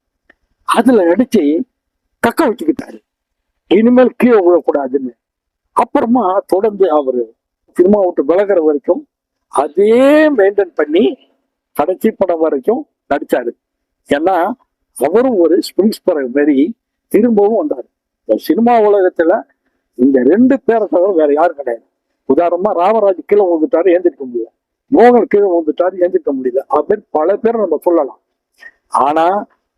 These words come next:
கீழே விழுந்த கவுண்டமணி, கீழே விழுந்த விஜயகாந்த் ஏந்திரிக்கவே மாட்டாங்க நினைச்சாங்க. அவங்க திரும்பவும் ஏந்திரிச்சு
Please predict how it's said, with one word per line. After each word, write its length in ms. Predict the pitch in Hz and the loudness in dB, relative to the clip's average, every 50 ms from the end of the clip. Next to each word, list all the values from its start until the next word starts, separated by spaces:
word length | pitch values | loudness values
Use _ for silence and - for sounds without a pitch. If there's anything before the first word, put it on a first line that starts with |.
| _ - | _ -4
கீழே 320 | - 175 233 269 269 254 220 196 | 0 0 2 2 2 2 2 4
விழுந்த 300 | 196 190 180 180 175 165 175 - - - _ _ _ _ - | 4 2 2 2 0 -2 -2 -4 -8 -14 _ _ _ _ -4
கவுண்டமணி, 480 | 143 151 175 180 170 170 165 165 185 208 240 233 _ _ _ _ _ _ _ - | -2 0 0 -2 -2 -2 -2 0 0 -2 -2 -4 _ _ _ _ _ _ _ -6
கீழே 280 | - - 233 262 254 214 175 | -2 0 2 2 2 2 2
விழுந்த 340 | 160 160 156 147 139 127 135 123 123 - _ - 123 | 2 2 2 2 0 0 -2 -2 -4 -6 _ -2 0
விஜயகாந்த் 580 | 139 180 202 190 165 165 156 143 139 143 151 175 190 190 _ _ _ _ _ _ 135 | 2 2 2 2 0 0 -2 -2 0 0 2 2 0 -2 _ _ _ _ _ _ 0
ஏந்திரிக்கவே 540 | 165 214 226 208 214 208 - - 220 226 208 175 | 0 0 2 0 -2 -2 0 0 0 0 2 0
மாட்டாங்க 320 | 175 170 - 165 156 131 131 | -2 -2 -2 -4 -6 -6 -6
நினைச்சாங்க. 400 | 139 135 - - 131 120 120 135 170 220 - _ _ _ _ _ - | -8 -6 -2 -2 -2 -2 -2 -2 -4 -4 -6 _ _ _ _ _ -4
அவங்க 300 | - - 139 143 135 139 - - - | -4 -2 -2 -2 -2 -4 -2 -2 -2
திரும்பவும் 480 | 233 247 269 277 262 247 190 165 156 170 196 | 0 2 2 2 2 2 2 2 2 2 2
ஏந்திரிச்சு 440 | 208 - - 143 - _ - 131 | 2 0 -2 -2 -2 _ 0 2